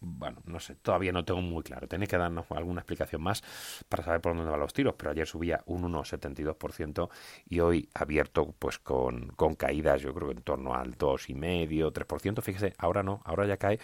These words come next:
un cuatro ochenta y dos, eh, eh, por ciento. Lo que pasa es que, pues, eh, el viento viene de, de, de cara para Naturgy, que ha hecho un año bastante bueno, sobre todo desde noviembre, que se fue desde los veintidós euros prácticamente hasta casi los treinta, o sea que ha tenido un comportamiento excelente, un poco de toma de beneficio, y sobre todo yo creo por, por esta noticia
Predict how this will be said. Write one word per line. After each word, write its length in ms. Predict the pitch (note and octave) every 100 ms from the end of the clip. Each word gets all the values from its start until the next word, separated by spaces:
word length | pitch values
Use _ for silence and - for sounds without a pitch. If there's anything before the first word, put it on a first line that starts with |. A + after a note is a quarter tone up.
| - - -
un 180 | A2+ G2+
cuatro 420 | - F#2 F#2+ - -
ochenta 400 | - D#2 D2 C#2+
y 80 |
dos, 360 | C#2 D#2 D#2 -
eh, 500 | - D2 C#2 C2 B1 -
eh, 240 | C#2 C2 -
por 180 | - -
ciento. 320 | C#3+ B2+ C2+
Lo 80 | C2
que 80 |
pasa 200 | - C#2+
es 60 | F2+
que, 200 | - D#2 - - - - - - - - - -
pues, 420 | D2 - - - -
eh, 200 | - B1+
el 100 | C2+
viento 320 | C#2+ C#2+ D#2+
viene 240 | E2 F2 E2
de, 220 | D2 C#2
de, 240 | C#2 C2+
de 120 | C2 C2
cara 280 | D2+ D2+
para 200 | C#2+ C2+
Naturgy, 380 | C2 B1+ D#2 B2+
que 80 | -
ha 60 | B1+
hecho 160 | -
un 80 | D2
año 200 | D2+ D#2
bastante 320 | C#2+ D#2 C#2
bueno, 200 | C2+ E2+
sobre 180 | G2 C2+
todo 120 | C#2+
desde 180 | C#2+ D#2
noviembre, 440 | C#2 C#2+ C2+ E2
que 120 | F#2+ C2
se 160 | C#2+
fue 340 | - C2+ C#2+ -
desde 280 | D#2 D2+ C2
los 100 | -
veintidós 680 | D2 C#2+ C#2 C#2+ F#2+ - D#2
euros 240 | E2+ D2+
prácticamente 480 | - - D2 C#2 E2
hasta 200 | - D#2+
casi 240 | - -
los 160 | A#1 -
treinta, 440 | F#2 F#2+ F2+ -
o 40 | -
sea 160 | -
que 120 | - A#1
ha 80 |
tenido 240 | - C#2 C#2
un 60 |
comportamiento 560 | D2 C2 C2+ D2 D2 D2
excelente, 460 | - - D#2 D2 F#2+
un 80 | E2+
poco 200 | D#2 C#2
de 40 |
toma 200 | E2+ E2+
de 40 | D#2+
beneficio, 260 | D#2 F2+
y 40 | F#2+
sobre 160 | D#2+
todo 120 | F2+
yo 120 | A2 G#2+
creo 120 | G#2
por, 200 | F2+ -
por 180 | - E2
esta 220 | - F#2+
noticia 420 | D#2 D2+ -